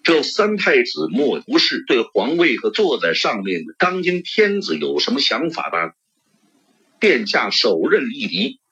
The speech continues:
胜利之后，士兵们高兴地攀谈起来。刚才看到邓明亲临一线的士兵们简直成了邓明的义务宣传员，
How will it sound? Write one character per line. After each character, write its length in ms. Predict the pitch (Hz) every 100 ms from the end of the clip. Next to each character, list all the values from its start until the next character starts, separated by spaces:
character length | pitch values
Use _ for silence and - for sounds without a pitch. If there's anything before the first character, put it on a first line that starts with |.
| _ _ _ _ -
胜 320 | - 202 143
利 180 | 185 123
之 220 | - 185
后， 240 | - 131
士 220 | - - 160
兵 200 | 165 165
们 180 | 208
高 280 | - 190 185
兴 260 | 180 180 110
地 140 | -
攀 260 | - 160 160
谈 300 | - 151 190
起 160 | - -
来。 220 | 107 107 - _ _ _ _ -
刚 300 | 190 202 196
才 180 | -
看 320 | - - 135 98
到 140 | 90
邓 160 | - 139
明 380 | 104 92 127 -
亲 360 | - 214 220
临 220 | 151 165
一 220 | 131 160 202
线 220 | 160 117
的 80 | 98
士 200 | - 143
兵 220 | 170 170
们 180 | 104 -
简 340 | - 95 90
直 240 | 92 202 240
成 240 | - 104
了 120 | 277 -
邓 220 | 247 101
明 240 | 95 123 165
的 80 |
义 240 | 156 208 143
务 160 | 82
宣 320 | 82 214 98 92
传 280 | 110 123
员， 340 | 117 80 80